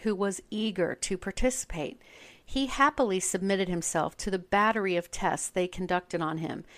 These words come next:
and he found out that his I Q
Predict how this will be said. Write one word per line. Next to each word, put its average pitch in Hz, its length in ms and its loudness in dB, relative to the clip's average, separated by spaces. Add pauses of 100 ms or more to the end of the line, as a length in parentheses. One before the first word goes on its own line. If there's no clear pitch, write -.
(420)
and 226 140 2
he 233 100 4
found 214 400 2
out 208 220 4
that 190 100 0
his 190 260 0
I 190 240 2
Q 208 760 0